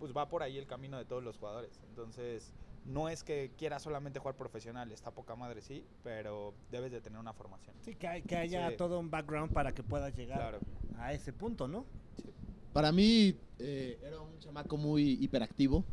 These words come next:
Speaker 3: Me metieron a karate, me metieron a fútbol, me metieron a gimnasia y demás,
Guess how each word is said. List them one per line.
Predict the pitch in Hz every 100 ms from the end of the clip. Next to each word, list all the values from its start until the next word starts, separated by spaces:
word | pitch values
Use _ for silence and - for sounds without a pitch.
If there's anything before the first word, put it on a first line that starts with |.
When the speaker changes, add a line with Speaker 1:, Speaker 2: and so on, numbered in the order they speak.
| -
Speaker 3:
Me | -
metieron | 120 117 143 135 135 123 110 92
a | 104
karate, | - 113 131 - 127
me | 120
metieron | 110 110 127 123
a | 110
fútbol, | 127 131 127 139
me | 127
metieron | 110 107 127 127
a | 113
gimnasia | - 110 127 139 - 127
y | 117
demás, | 113 123